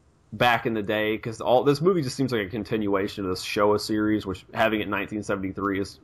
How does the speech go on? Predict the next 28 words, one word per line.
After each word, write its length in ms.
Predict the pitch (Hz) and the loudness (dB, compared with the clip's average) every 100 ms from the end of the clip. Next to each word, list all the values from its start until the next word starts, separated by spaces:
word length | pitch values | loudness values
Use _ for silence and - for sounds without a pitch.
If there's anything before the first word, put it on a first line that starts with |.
| - | -2
actually 280 | 98 - | -2 -2
kind 220 | 90 98 95 | -4 -2 -2
of 120 | 82 - _ _ _ _ _ _ _ | -6 -12 _ _ _ _ _ _ _
correct 500 | - 101 95 98 - | -2 2 4 2 0
in 80 | 113 | 0
a 80 | 113 | 0
sense, 480 | - 120 117 - - _ _ _ | 2 2 0 -6 -14 _ _ _
'cause 120 | - | 0
they 80 | 117 | 2
did 140 | 117 120 | 6 8
all 240 | 120 123 | 8 8
the 100 | 107 - | 4 2
first 280 | 127 117 - | 4 4 4
movies 320 | 110 107 101 | 2 2 0
from 160 | - 98 | -4 -6
sixty-five 640 | 123 - 98 - 104 101 | -6 -6 -2 4 6 4
to 60 | 95 | 0
seventy-one, 960 | - 101 95 101 113 131 120 120 120 - _ _ _ _ | -2 -2 -2 -2 2 4 6 4 0 -8 _ _ _ _
and 160 | - 107 | -2 2
then 140 | 117 | 4
they 80 | 117 | 6
were 140 | 117 110 | 8 8
gonna 160 | 110 | 4
do 80 | 107 | 2
an 100 | 95 | 0
eighth 360 | 107 123 - - - | 2 2 0 -10 0
film 460 | 120 110 101 101 101 - | 2 4 4 2 -4 -6
in 540 | 101 95 90 90 90 | -4 -4 -4 -6 -10